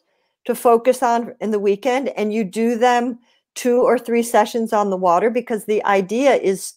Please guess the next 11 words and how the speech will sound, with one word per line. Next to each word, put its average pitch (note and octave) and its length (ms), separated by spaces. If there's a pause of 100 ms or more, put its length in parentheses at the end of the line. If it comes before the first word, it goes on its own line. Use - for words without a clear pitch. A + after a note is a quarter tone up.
to A3+ 200
improve F#3+ 1000 (840)
those F3+ 260
drills C3 400
and F#3 200
to A3 80
do G#3 280
them F#3+ 260
better F3+ 400
and F3+ 240
better. F3+ 320